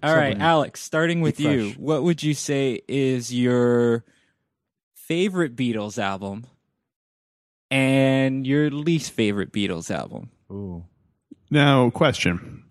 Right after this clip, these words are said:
Speaker 1: Yes.
Speaker 3: <laughs> I, am I doing this because I'm co-, you're gonna compare with the statistics I came up with? Like, so
Speaker 1: Yes,
Speaker 3: there's a
Speaker 1: 'cause I
Speaker 3: right
Speaker 1: have that all
Speaker 3: answer?
Speaker 1: sorted out too. I wanna see,
Speaker 2: <laughs> Alex,
Speaker 1: see if
Speaker 2: you
Speaker 1: it'll
Speaker 2: are a
Speaker 1: surprise
Speaker 2: fraud.
Speaker 1: you.
Speaker 3: Well, I'm gonna say that, uh,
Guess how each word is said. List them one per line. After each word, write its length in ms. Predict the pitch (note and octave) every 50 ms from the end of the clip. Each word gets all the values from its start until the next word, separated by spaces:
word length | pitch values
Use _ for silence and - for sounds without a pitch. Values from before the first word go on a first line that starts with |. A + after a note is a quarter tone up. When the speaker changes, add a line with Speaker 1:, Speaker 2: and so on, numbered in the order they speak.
| - - - - A2+
Speaker 1:
Yes. 380 | C#3 C3 G#2 - - - - F#2
Speaker 3:
<laughs> 480 | - - - - _ - - - _ -
I, 40 | C3+
am 260 | B2 B2 B2 C#3 C3+ C3
I 120 | B2 B2+
doing 340 | B2+ A#2 C#3+ D3 D3+ D3+ C#3+
this 220 | C#3 C3+ A#2+ -
because 280 | - D3+ C3+ - C3+ A#2
I'm 140 | B2 A#2+ A#2+
co-, 140 | - - B2+
you're 300 | - - C3+ B2 B2+ B2+
gonna 200 | A#2 A#2+ B2+ B2
compare 500 | A2+ - A#2+ G#2+ - - C3 C3+ C3 C3 B2+ B2
with 420 | B2+ B2 B2 A#2 - - B2+ - -
the 100 | A#2+ A#2
statistics 680 | - - - - - - D3+ D#3+ - - F3 D#3+ -
I 160 | F#3 E3+ E3 E3
came 220 | - - F3 E3
up 140 | D#3+ E3 - -
with? 220 | F3 F3 - - - -
Like, 220 | B2 B2+ B2 A#2+
so 40 | C3+ C3+
Speaker 1:
Yes, 180 | A#2+ A#2 B2+
Speaker 3:
there's 160 | B2 C3+ C3
a 60 | B2+ B2+
Speaker 1:
'cause 80 | B2 B2+
I 80 | B2+
Speaker 3:
right 120 | B2 B2 -
Speaker 1:
have 120 | - -
that 220 | B2+ A#2+ A#2 C#3+ D3
all 100 | A2+ A2
Speaker 3:
answer? 100 | E3 E3+
Speaker 1:
sorted 340 | E3 C#3 C3 A#2 A2+ A2+ A2+
out 180 | A2+ G#2+ G#2 -
too. 280 | - - A2 F#2+ G2 - D#3+
I 100 | - A#2
wanna 200 | A#2+ A#2+ A#2 A#2
see, 360 | - - - B2 A2+ A2+ A#2 A#2 C3
Speaker 2:
<laughs> 60 | A2+
Alex, 300 | A2+ B2 C#3+ D#3 E3+ -
Speaker 1:
see 60 | -
if 40 | D#3 D#3 D3
Speaker 2:
you 60 | D3
Speaker 1:
it'll 80 | C#3 C#3
Speaker 2:
are 40 |
a 40 | C3+ C3 C3 D3+
Speaker 1:
surprise 40 | - - C#3 C3+ F#3 F#3 D#3
Speaker 2:
fraud. 320 | C3+ A2+ G2+ F#2+ F#2 E2+
Speaker 1:
you. 60 | - _ _ _ _ _ _ _ _ _ _ _ _ _
Speaker 3:
Well, 140 | - D3 D3+
I'm 120 | D3+ D3+
gonna 160 | D#3 F3+ F#3+ F3
say 240 | - - F3 E3+
that, 380 | D#3+ D3+ D3 C#3+ C#3 C#3 C3 A#2+
uh, 920 | B2+ C3 B2+ B2+ B2+ B2+ B2 B2 B2 A#2+ A#2+ B2 A#2+ A#2+ A#2+ A#2 A#2+ -